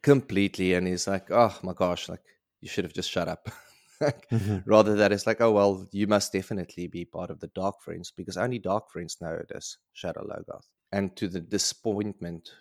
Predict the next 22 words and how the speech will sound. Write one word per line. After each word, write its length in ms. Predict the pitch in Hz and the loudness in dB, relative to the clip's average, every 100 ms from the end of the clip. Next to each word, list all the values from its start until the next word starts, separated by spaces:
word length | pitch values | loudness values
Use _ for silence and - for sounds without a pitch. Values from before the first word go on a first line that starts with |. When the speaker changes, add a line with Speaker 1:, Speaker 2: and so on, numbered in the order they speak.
| _ - | _ -8
Speaker 1:
for 320 | 85 85 82 | -6 -4 -4
Old 220 | 82 80 | -6 -6
Bayar, 320 | 95 87 85 | -4 -4 -4
he's 260 | 82 80 - | -6 -8 -8
like, 160 | 85 - | -8 -6
"No, 180 | 98 95 | -4 -2
we'll 300 | 90 90 - - | -4 -8 -10 -12
give 140 | 92 | -8
them 140 | 98 | -6
back 200 | 90 92 - | -4 -6 -8
their 100 | 90 | -8
belongings. 520 | 92 85 95 110 - | -6 -8 -10 -12 -12
We're 80 | 90 | -10
not 200 | 87 - | -10 -10
thieves. 440 | 90 127 - - _ _ | -10 -6 -6 -8 _ _
Keep 180 | - - | -10 -8
the 80 | 87 | -4
weapons. 540 | 92 92 147 208 - - _ _ _ _ - | -4 -2 -2 -2 -6 -10 _ _ _ _ -8
Uh, 240 | 90 87 87 | -4 -2 2
we'll 200 | 98 95 | 2 2
take 340 | 95 90 - | 0 -2 -2
them 300 | 85 82 87 | -8 -8 -12